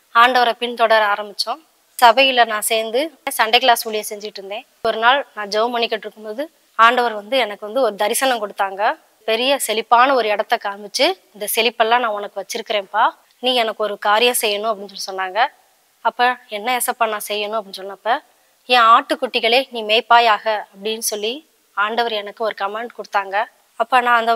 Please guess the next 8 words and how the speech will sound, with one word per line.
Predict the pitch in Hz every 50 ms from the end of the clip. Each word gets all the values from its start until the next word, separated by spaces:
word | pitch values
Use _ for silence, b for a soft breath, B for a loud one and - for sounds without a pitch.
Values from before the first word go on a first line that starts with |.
| 226 233
வார்த்தையை | 226 240 269 - 302 285 254 - 240
கேட்டதும், | 233 233 - 240 220 254 269 302 302 - _ - -
சண்டே | - 240 240 240 277 277
கிளாஸ் | 277 269 262 - 254
எடுக்க | 240 240 262 -
சொல்றாங்க | 247 226 226 226 220 220 214 214 214 214 214
ஏசப்பான்னு | - - 214 - 226 220 214 208
சொல்லிட்டு | 202 196 - 262 294